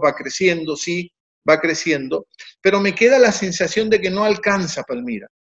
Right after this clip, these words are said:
de todas maneras no alcanza. Hay como, hay como, McLuhan lo decía, ¿no? El medio es el mensaje, ¿no? Eh, hay como la necesidad de en el desayuno,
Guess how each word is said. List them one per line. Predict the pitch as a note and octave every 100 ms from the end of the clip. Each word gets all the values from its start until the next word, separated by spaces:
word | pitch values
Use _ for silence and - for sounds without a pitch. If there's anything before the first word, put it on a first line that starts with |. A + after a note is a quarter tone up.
| _
de | C#3+
todas | G3 F#3+
maneras | G3+ F#3 F3+ E3+
no | E3+
alcanza. | D#3+ D3+ C#3+ B2 G#2+ - - _ _ _ -
Hay | F3+ G3
como, | G#3+ G#3 F#3+ F3 D#3 C#3 - - - _ _
hay | - G3+
como, | G3 G#3+ G3 F3+ E3+ D#3 D3+ - -
McLuhan | D#3 D#3 A#3+ A#3 G#3 D#3+
lo | D3+
decía, | C#3+ - A3 D#3
¿no? | D3 G3 - _
El | E3 F#3+
medio | B3+ B3+ A3+ F#3
es | F3
el | D#3+
mensaje, | D3+ C#3+ - A#2 G#3+ - _ _ _ _ _
¿no? | - - D#3 A#3 _ _ _ -
Eh, | D#3+ D#3 D3 C#3 E3
hay | F#3
como | B3 A3+ G3+ F3+
la | F3+ F3+
necesidad | F3+ - F3+ - F3+ G3+ B3
de | G#3+ G3+ F#3
en | F3+
el | E3+
desayuno, | E3+ E3 F#3 F3 G#3 B3+ A#3 A3+ A3